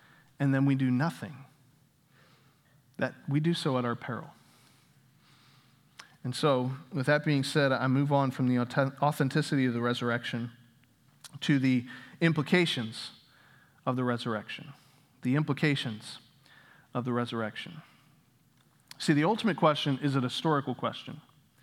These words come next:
But our answer to that question is going to impact everything else. It's gonna mean something. And I have to say, just as, as a note of sort of personal experience, uh, the historical reality of Jesus rising from the dead, it's been sort of an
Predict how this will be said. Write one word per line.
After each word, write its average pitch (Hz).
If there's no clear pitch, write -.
But 151
our 147
answer 214
to 175
that 156
question 156
is 139
going 147
to 143
impact 139
everything 139
else. 117
It's 131
gonna 139
mean 165
something. 139
And 135
I 131
have 185
to 185
say, 139
just 180
as, 180
as 143
a 131
note 147
of 127
sort 151
of 127
personal 156
experience, 127
uh, 131
the 151
historical 202
reality 147
of 143
Jesus 185
rising 160
from 147
the 135
dead, 135
it's 139
been 180
sort 170
of 147
an 123